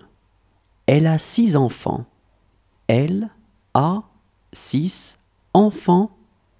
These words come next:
Elle a six enfants. She would have made him do it.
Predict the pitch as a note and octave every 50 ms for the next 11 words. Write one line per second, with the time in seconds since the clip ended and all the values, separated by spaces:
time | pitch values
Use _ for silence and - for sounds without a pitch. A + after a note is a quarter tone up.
0 | _ _ _ _ _ _ _ _ _ _ _ _ _ - A#2+ A#2 G#2+ G#2 G2+ G2
1 | - - - - F#3 G#3 F#3+ E3+ D3+ C#3+ B2 - - - - - G#2+ _ _ _
2 | _ _ _ _ _ _ _ _ _ _ _ _ _ _ _ _ _ _ _ _
3 | _ _ _ _ _ _ _ _ _ _ _ _ _ _ _ _ - _ - _
4 | _ _ _ _ _ _ _ _ _ _ _ _ _ _ _ _ _ _ _ _
5 | _ _ _ _ _ _ _ _ _ _ _ _ _ _ _ _ _ _ _ _
6 | _ _ _ _ - - - - - A2 G#2+ G2+ A#2 D#3 G#3+ G3+ F#3 C#3 D3 D#3+
7 | C#3 B2 B2 B2+ B2 B2 A#2+ A2 G#2+ G#2+ A#2+ B2+ B2+ C3+ C3+ C3 - - A#2+ A#2
8 | B2 A#2+ A2+ F#2+ - - - _ - - - - -